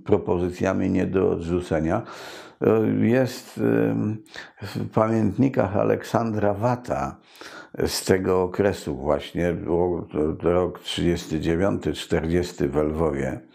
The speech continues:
e, pierwsza okupacja sowiecka. No i on tam pracował w gazecie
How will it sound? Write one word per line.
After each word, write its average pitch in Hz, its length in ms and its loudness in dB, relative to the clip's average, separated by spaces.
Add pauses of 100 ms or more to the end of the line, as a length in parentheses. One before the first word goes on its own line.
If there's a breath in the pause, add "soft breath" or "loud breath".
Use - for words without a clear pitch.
(720 loud breath)
e, 80 200 0 (460)
pierwsza 80 460 2
okupacja 80 680 -2
sowiecka. 73 800 -2 (540 loud breath)
No 80 140 2
i 85 140 2
on 120 240 2
tam 107 260 0
pracował 110 840 2
w 101 240 -6
gazecie 107 760 0